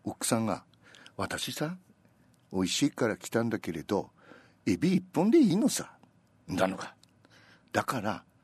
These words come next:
天ぷらそばだと二本継ぐけど、天南蛮だば一本だから、天南蛮にしたの」、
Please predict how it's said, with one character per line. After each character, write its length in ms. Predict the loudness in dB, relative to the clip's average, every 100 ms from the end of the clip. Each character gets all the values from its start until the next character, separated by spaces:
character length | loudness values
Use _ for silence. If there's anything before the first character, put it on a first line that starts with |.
| _ _
天 160 | 0 2
ぷ 100 | 2
ら 80 | 0
そ 120 | 0
ば 100 | 0
だ 120 | 0
と 120 | -2
二 160 | 0 2
本 180 | 2 0
継 140 | -2
ぐ 80 | -10
け 120 | -10
ど、 240 | -10 -14 -16 -20 -20 -20 -4
天 180 | 0
南 240 | 2 2 2
蛮 180 | 0 0
だ 80 |
ば 120 | -2 -2
一 140 | -4
本 300 | -4 0 2
だ 80 | 0
か 120 | -6
ら、 300 | -8 -8 -10 _ _ -20 -20 _ _ _ _
天 140 | -8
南 180 | -6 -4
蛮 80 | -2
に 100 | -2
し 80 | -4
た 100 |
の」、 80 | -8